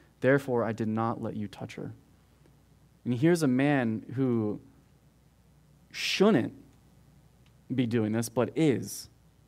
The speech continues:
And then here's a man who should be walking with integrity, but isn't. And so we get this example here of a man who walks with integrity. God obviously spares him, and there's consequences for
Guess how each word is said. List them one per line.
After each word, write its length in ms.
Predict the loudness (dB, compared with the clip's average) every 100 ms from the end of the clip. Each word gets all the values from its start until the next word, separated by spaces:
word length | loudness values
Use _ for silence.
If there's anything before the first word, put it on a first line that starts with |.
| _
And 140 | 0 2
then 80 | 6
here's 260 | 6 6
a 60 | 4
man 260 | 4 2
who 140 | 4 2
should 400 | 0 0 2 2
be 100 | 0
walking 420 | 2 2 2 0
with 140 | -2
integrity, 480 | -2 -2 -2 -2 -2
but 220 | -2 -4
isn't. 400 | -2 -4 -4 -8 -12 _ _ _ _ _ _ _ -8
And 120 | -4
so 80 | 0
we 120 | 2
get 140 | 2
this 160 | 0 -2
example 480 | -4 0 0 0 -2
here 240 | 0 0
of 120 | 2
a 60 | 0
man 220 | 0 -2
who 140 | -2 -2
walks 360 | 0 0 -2
with 120 | -6
integrity. 600 | -6 -4 -2 -2 -2 -4 -6 -14 _ _ _ _ _ _ -8
God 220 | 0 2
obviously 400 | 4 2 0 -4
spares 420 | -6 -4 0 2 2
him, 100 | 0
and 80 |
there's 120 | -2 -4
consequences 640 | -4 -6 -6 -8 -6 -8
for 260 | -6 -6